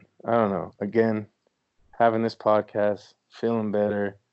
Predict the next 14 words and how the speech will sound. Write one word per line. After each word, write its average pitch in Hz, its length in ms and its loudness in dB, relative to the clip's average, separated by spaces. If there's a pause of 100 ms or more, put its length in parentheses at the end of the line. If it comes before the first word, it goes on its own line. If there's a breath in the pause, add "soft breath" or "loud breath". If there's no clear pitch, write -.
(280)
talk 113 220 4
to 113 80 -8
my 107 120 -2
doctor 101 420 0
right 101 160 0
now, 98 400 -4 (160)
like, 85 200 -6 (800)
still - 320 0
keeping 107 300 -6
strong. 101 440 -2
It's - 180 -18
not 95 320 -2
the 78 80 -10
coronavirus. 76 880 -10